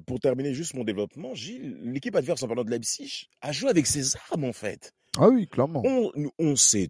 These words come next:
Speaker 1: tous ici que Leipzig, en termes de, de potentiel intrinsèque, est inférieure au Real Madrid, évidemment. Mais ce soir, elle n'a pas à rougir du match qu'elle a pu produire. En termes, comme, comme, comme l'a dit Abdou, on pensait plutôt à Leipzig comme étant une équipe de transition.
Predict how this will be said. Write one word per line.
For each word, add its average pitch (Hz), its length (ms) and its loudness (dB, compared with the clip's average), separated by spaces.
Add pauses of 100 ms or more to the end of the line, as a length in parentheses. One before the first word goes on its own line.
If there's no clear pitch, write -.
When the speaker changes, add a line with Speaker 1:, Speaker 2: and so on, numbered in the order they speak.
Speaker 1:
tous 92 500 0
ici 87 380 -4
que - 80 -6
Leipzig, 82 600 -4 (200)
en 80 100 -10
termes 87 280 0
de, 82 120 -4
de 82 180 -6 (160)
potentiel 92 580 -2
intrinsèque, 104 960 4 (280)
est - 180 -4
inférieure 98 360 2
au 85 40 -2
Real 82 240 4
Madrid, 90 340 0
évidemment. 95 480 4 (380)
Mais 90 140 -2
ce 180 120 8
soir, - 300 8
elle 101 100 0
n'a 90 120 -4 (180)
pas 226 240 4
à 156 40 6
rougir 131 360 4
du 117 140 -4
match - 320 -4
qu'elle 143 140 4
a 113 80 4
pu 226 260 -10 (100)
produire. 160 680 4 (560)
En 127 60 -14
termes, 127 200 2
comme, 139 280 6
comme, 147 220 6
comme 151 200 6
l'a 123 60 8
dit 110 120 6
Abdou, 107 280 0 (400)
on 120 120 0
pensait 127 340 0
plutôt 131 320 4
à 113 60 10
Leipzig 117 340 4
comme 107 140 2
étant 104 160 2
une 113 120 2
équipe 110 220 -2
de 87 100 -2
transition. 101 800 0